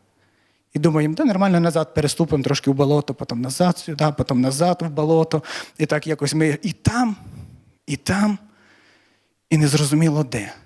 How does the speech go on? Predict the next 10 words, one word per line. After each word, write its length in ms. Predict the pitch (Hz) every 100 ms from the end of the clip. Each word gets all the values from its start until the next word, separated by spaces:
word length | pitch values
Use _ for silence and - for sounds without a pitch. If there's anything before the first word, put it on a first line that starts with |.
| _ _ _ _ _ _ _ _ _ _
До 100 | 151
чого 220 | - 196
я 100 | 196
веду? 220 | 190 175
Я 60 | 156
хочу 220 | 156 202
зробити 360 | 180 190 202 175
такий 240 | 160 175
висновок. 640 | 147 139 - 117 87 - - - - - - - - - - _ _ _ _ -
Якщо 680 | 156 156 - 208 190 170